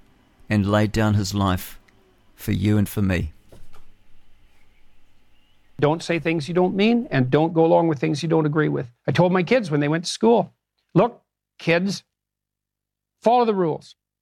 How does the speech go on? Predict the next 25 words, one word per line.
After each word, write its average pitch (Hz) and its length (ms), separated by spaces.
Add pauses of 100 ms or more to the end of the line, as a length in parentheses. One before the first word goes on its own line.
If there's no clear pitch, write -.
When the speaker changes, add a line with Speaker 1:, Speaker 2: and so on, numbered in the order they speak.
(1000)
Speaker 2:
but - 80
don't 247 180
follow 220 240
stupid 175 440
rules." - 420 (1120)
Who 202 160
decides 180 420
if 160 100
they're 185 120
stupid? 147 440
Well, 214 480 (440)
that's 170 240
a 160 60
hard 165 220
question, 180 440
because 151 460 (720)
most 185 360
of 170 100
the 170 60
time 170 320
you 165 80
should - 140
follow 175 240
the 165 100
rules. 151 400